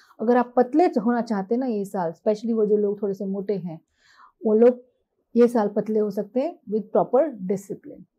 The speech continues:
कोशिश करिए कि अगर आपके लाइफ में कम ऑब्स्टेकल्स आए या आप चाहते हैं कोई स्ट्रगल्स नहीं आए, तो सनराइज के आसपास उठेंगे तो आपको ज़्यादा बेनिफिट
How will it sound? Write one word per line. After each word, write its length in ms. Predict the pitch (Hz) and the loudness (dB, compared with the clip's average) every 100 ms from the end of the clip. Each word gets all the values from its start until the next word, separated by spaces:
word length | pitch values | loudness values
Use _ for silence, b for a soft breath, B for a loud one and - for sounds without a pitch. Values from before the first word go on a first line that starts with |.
| _ _ | _ _
कोशिश 340 | 311 320 381 | 4 6 4
करिए 360 | 381 330 294 294 | 6 6 6 2
कि 200 | 285 285 | -2 -2
अगर 360 | 285 214 247 247 | -2 2 4 4
आपके 400 | 254 208 - 233 | 2 -2 2 4
लाइफ 240 | 214 208 | 4 0
में 120 | 226 220 | -4 -2
कम 200 | 277 277 | 0 0
ऑब्स्टेकल्स 580 | 240 - 208 220 214 | 0 -4 -4 -2 -2
आए 220 | 220 190 190 | -4 -6 -4
या 120 | 190 | -4
आप 120 | 190 | -4
चाहते 200 | 220 196 | -4 -4
हैं 80 | 208 | -2
कोई 80 | 220 | -4
स्ट्रगल्स 420 | - 240 247 247 | -2 4 4 4
नहीं 180 | 233 214 | 0 -6
आए, 140 | 202 | -8
तो 160 | 202 254 | -6 -6
सनराइज 600 | 254 247 240 262 269 269 - | -2 -2 0 0 0 -2 -2
के 80 | |
आसपास 460 | 226 190 190 214 214 | -2 -2 -4 -4 -2
उठेंगे 480 | 202 190 202 196 196 | -4 -6 -8 -6 -4
तो 100 | 190 | -4
आपको 300 | 180 - 214 | -4 -4 -6
ज़्यादा 280 | 190 165 233 | -4 -2 -2
बेनिफिट 540 | 202 185 180 - 190 | -2 -4 -4 -8 -10